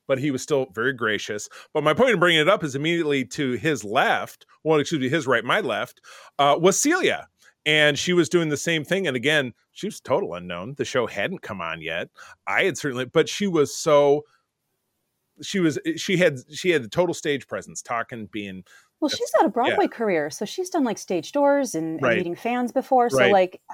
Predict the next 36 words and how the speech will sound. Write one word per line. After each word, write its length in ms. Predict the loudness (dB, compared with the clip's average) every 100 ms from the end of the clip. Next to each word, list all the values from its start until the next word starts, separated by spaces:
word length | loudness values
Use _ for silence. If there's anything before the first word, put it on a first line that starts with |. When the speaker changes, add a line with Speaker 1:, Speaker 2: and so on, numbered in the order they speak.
| -14
Speaker 2:
uh, 60 | -16 -14 -16
she 180 | -6 0
would 120 | 0
have 380 | 0 -4 -4 0
that 260 | 2 2 2
Speaker 1:
Yeah. 180 | 2 2
Speaker 2:
sort 120 | 2 -4
of 60 |
poise 540 | -4 0 2 0 -6 -14 -20 -20 -20 _ _ _ -6
also, 440 | -4 0 0 2
Speaker 1:
Right. 240 | 4 4 4
Speaker 2:
so 300 | 2 0 4
Speaker 1:
Well, 180 | 6
I, 200 | 6 6 4
I 60 |
mean, 100 | 2 2
I 60 |
wouldn't 240 | 4 4 2
say 160 | 2
that 180 | 4 4
was 160 | 2 -4
universal, 460 | -6 -2 -2 2
'cause 40 | 2
Speaker 2:
Yeah. 120 | 4 2
Speaker 1:
then 140 | -2
you 40 |
get 120 | -2 -4
somebody 240 | -4 -6
like 160 | -6 -6
William 240 | -8 -8
Shatner 340 | -6 -6 -6
who 100 | -10
just, 280 | -10 -10 -10
<laughs> 180 | -8 -8
just 220 | -8 -8
doesn't, 320 | -6 -4 -4